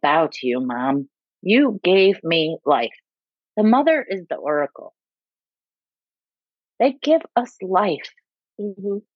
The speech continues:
Speaker 1: And
Speaker 2: Mm-hmm.
Speaker 1: I bow to that. You know, I, I just,
Speaker 2: Wow.
Speaker 1: I bowed to it and I bowed to it. And of course, then I had a little cry. And then I felt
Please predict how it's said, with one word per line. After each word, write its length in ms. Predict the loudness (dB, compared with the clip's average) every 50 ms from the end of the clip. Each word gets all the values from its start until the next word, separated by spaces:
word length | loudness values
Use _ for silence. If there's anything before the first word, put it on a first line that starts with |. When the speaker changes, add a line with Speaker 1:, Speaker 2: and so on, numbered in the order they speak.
| _ _ _ _ _ _ _ _ _ _ _ _ _ _ _ -2
Speaker 1:
And 140 | 0 2 4
Speaker 2:
Mm-hmm. 100 | 4 4
Speaker 1:
I 20 |
bow 280 | 4 4 2 2 2 0 -2
to 100 | -6 -4
that. 280 | -4 -4 -6 -6 -8 -12 _ _ _ _ _ _ _ _ _ _ _ _ -8
You 100 | -4 -4
know, 160 | -2 -2 0
I, 140 | 0 -2 0 0 0 2
I 120 | 2 2 4
just, 160 | 2 0 0
Speaker 2:
Wow. 280 | -2 -6 -6 -6 -6 -8 -10 -16 _ _
Speaker 1:
I 200 | -2 2 2 2
bowed 400 | 2 2 2 4 4 4 4 2
to 120 | 0 -2 -2
it 80 | -2
and 100 | -2 -2
I 60 | -4 -2
bowed 220 | -2 -2 -2 -2
to 60 | -6
it. 40 | -10
And 40 | -10
of 60 | -8
course, 140 | -8 -8 -8 -4
then 120 | -4 -2 -2
I 60 | 0
had 160 | 0 0 2
a 60 | 2
little 180 | 2 2 2 0
cry. 540 | -2 -2 -4 -2 -2 -2 -4 -4 -4 -4 -4 -4 -4 -4 -4 -4 -4 -2 -2 -2 -2 -2 -6 -18 _ _ _ _ _
And 140 | 2 4 4
then 220 | 4 4 2 0 -2 0
I 120 | 0 0 0
felt 320 | 2 0 0 0 0 -4